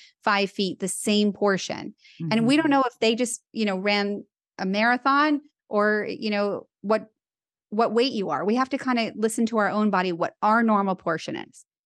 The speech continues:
Speaker 1: Eat when you're hungry, take your normal portion, cut it in half. And then in there is so many little rules, like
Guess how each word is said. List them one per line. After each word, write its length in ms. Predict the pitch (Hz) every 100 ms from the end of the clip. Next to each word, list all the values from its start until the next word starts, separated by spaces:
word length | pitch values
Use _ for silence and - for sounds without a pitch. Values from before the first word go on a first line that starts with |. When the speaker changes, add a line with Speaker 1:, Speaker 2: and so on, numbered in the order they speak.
| _ -
Speaker 1:
Eat 120 | 220
when 120 | 262
you're 100 | 277
hungry, 480 | 240 190 175 170 180 _ _ _
take 220 | 208 185
your 120 | 190 190
normal 400 | 196 208 240 226
portion, 640 | - - - - 175 190 _
cut 220 | - 208
it 120 | 208 -
in 120 | 190
half. 420 | 165 - - _ _ _ _ _ _ _ _ -
And 200 | 196 202
then 300 | 233 233 - _ _ _ -
in 240 | 277 285
there 240 | 240 240
is 120 | 190 -
so 260 | - 196
many 240 | 208 208 190
little 300 | 185 170 170
rules, 460 | 185 165 143 -
like 340 | 156 165 180